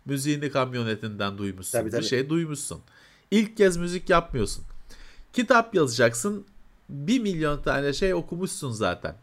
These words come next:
Speaker 1: Bir şeyler sen fark etmesen bile kalmış. O yüzden de hiçbir şey, orijinal bir şey çıkaramazsın.
Speaker 2: Hı.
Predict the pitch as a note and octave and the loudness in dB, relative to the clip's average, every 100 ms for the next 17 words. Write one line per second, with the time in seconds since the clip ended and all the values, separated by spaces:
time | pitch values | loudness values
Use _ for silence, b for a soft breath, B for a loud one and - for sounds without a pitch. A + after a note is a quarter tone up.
0 | _ - A#3 A3+ D3+ A2+ G#2+ - E3+ G3 | _ -6 0 2 4 2 -2 0 0 2
1 | E3+ E3 E3+ G3+ F3 D#3 D3 C#3+ D#3 F3+ | 0 0 0 -2 -2 -2 0 0 0 0
2 | F3+ D#3+ C3+ G2 D3+ A3+ G3 F3+ E3+ C#4 | 2 0 0 -4 -2 -2 -2 -2 -2 -2
3 | G#3+ G3 - F#3 D3 B B B _ - | -4 -6 -6 -2 -2 B B B _ 0
4 | D3+ G3+ A#3 A#3 F#3+ E3+ F3 A#2+ - E3+ | 4 4 4 4 4 4 2 2 2 4
5 | D#3+ B2+ F#2 - - _ _ _ G#2+ G#2+ | 4 2 0 -4 -8 _ _ _ -14 -12